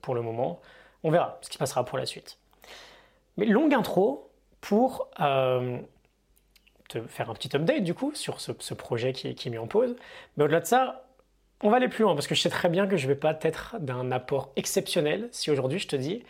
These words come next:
que la leçon un peu à tirer pour moi de tout ça, c'est que, euh, quand on est aligné, tout se passe avec fluidité. Quand on n'est pas aligné, euh, on force, tout est compliqué. Merci, euh,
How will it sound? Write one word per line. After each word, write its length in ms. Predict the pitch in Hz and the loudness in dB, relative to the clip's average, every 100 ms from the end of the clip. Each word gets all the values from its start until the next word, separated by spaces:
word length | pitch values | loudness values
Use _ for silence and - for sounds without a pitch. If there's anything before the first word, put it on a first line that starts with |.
| - - _ - | -20 -20 _ -4
que 120 | 165 | 2
la 100 | 147 | 4
leçon 520 | 165 175 - 196 196 | 4 2 2 2 4
un 80 | 156 | 2
peu 160 | 131 160 | 2 0
à 80 | |
tirer 540 | 135 - 147 156 160 - _ - | 0 0 2 0 -2 -8 _ -6
pour 120 | 127 | 0
moi 200 | 131 135 | 4 2
de 60 | 117 | 0
tout 60 | |
ça, 200 | 113 170 | -2 0
c'est 160 | 180 135 | 0 -2
que, 120 | 165 | 2
euh, 180 | 170 123 - - - - - - - _ _ _ _ _ _ - | 2 2 -4 -18 -20 -20 -20 -20 -20 _ _ _ _ _ _ -6
quand 180 | 131 | -4
on 80 | 131 | 0
est 60 | 131 | 2
aligné, 580 | 147 143 151 147 143 151 | 2 2 2 2 2 -2
tout 140 | - | -12
se 120 | - | -8
passe 220 | - - | -6 -4
avec 200 | 131 120 | -2 -4
fluidité. 720 | - - 131 120 - 160 190 - | -4 -6 -8 -4 0 0 -2 -6
Quand 200 | - - | -4 -2
on 40 | 151 | 0
n'est 100 | 160 | 0
pas 160 | 147 | 2
aligné, 480 | 131 131 127 147 156 | 2 2 0 0 0
euh, 120 | 131 | -2
on 120 | 131 120 | -4 -8
force, 380 | - 147 - | -2 -2 -2
tout 200 | - 139 | -8 -4
est 40 | 143 | -2
compliqué. 420 | 135 - 131 156 _ _ - - - - - _ _ _ _ _ _ - | -2 -6 -10 -12 _ _ -20 -20 -20 -20 -20 _ _ _ _ _ _ -10
Merci, 400 | 123 - - 143 | -8 -8 -6 -4
euh, 220 | 127 - | -4 -6